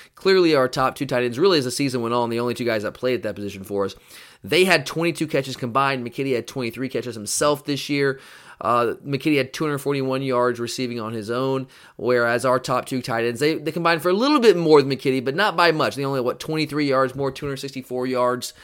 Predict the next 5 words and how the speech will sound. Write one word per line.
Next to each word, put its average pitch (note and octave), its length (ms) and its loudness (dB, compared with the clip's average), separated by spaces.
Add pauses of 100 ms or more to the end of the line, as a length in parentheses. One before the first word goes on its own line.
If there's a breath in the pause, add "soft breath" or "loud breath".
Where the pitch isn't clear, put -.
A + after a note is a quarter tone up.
(200 loud breath)
themselves A#2+ 440 -2
combined. A#2 560 -8
So, A#2 320 -6 (360 loud breath)
uh, D3+ 320 -2 (100)
look, F#3 420 4